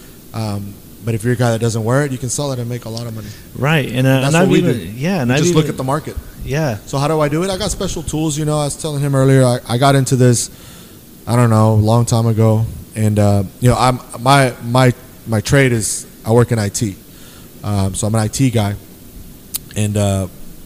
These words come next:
Speaker 1: we start using I T to benefit us t-, to figure out, you know, what shoes are dropping, when are they dropping,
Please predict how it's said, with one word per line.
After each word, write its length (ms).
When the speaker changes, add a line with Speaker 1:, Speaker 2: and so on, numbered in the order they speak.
Speaker 1:
we 100
start 260
using 480
I 140
T 300
to 80
benefit 540
us 320
t-, 200
to 160
figure 300
out, 300
you 80
know, 160
what 180
shoes 360
are 80
dropping, 460
when 140
are 80
they 120
dropping, 760